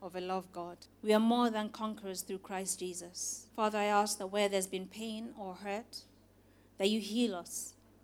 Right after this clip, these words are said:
and you help us to forgive those who cause it,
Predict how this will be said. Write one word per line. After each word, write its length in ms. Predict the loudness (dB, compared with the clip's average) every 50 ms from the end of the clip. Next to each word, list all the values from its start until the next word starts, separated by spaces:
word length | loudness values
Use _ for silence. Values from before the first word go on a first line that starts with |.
| -20 -20 _ _ -20 -20 -20 -20 -20 _ _ _ _ _ -10
and 140 | -6 -4 -2
you 80 | 0
help 200 | 2 2 0 0
us 120 | -2 -6 -4
to 80 | -6
forgive 420 | -4 -4 -4 -2 -2 -2 -2 0 2
those 300 | 2 4 4 2 0 -2
who 80 | -6
cause 380 | -8 -8 -4 -4 -2 -2 -4 -6
it, 120 | -10 -14